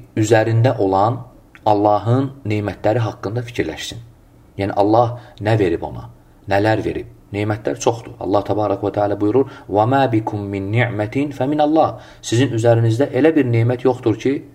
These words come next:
o Allahdan olmasın. Yəni, elə bir nemət yoxdur ki, Allahdan olmasın.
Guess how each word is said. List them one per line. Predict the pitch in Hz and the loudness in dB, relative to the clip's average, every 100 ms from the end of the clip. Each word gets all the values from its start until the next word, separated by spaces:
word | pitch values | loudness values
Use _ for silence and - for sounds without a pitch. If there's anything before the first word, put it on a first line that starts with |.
| - - - - - | -20 -20 -20 -8 0
o | 147 | 2
Allahdan | 143 135 117 160 | 2 0 0 2
olmasın. | 156 98 90 - | 2 0 -4 -6
Yəni, | 104 117 | 0 2
elə | 127 160 190 | 4 4 4
bir | 165 | 2
nemət | 135 127 135 156 | 2 0 0 2
yoxdur | 165 165 - | 2 2 0
ki, | 123 175 - - | 0 0 -2 -2
Allahdan | 131 123 117 - 110 | 2 4 2 2 0
olmasın. | 82 80 - | -2 -8 -14